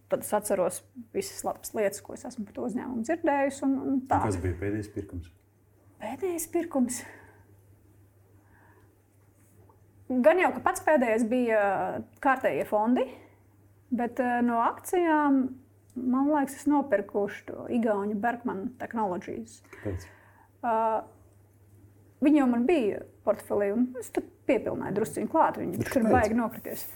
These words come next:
Speaker 1: Kāpēc? Ā, vispār es iegāju portfelī un domāju:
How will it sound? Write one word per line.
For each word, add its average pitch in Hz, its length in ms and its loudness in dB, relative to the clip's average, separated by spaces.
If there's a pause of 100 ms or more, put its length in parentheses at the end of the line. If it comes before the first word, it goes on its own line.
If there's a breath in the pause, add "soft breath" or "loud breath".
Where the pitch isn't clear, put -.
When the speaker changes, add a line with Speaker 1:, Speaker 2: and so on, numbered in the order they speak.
(140 loud breath)
Speaker 1:
Kāpēc? 440 480 2 (600 loud breath)
Ā, 254 180 2 (800)
vispār 330 520 4
es 320 80 -4
iegāju 330 400 4
portfelī 330 400 2
un 233 80 4
domāju: 269 460 4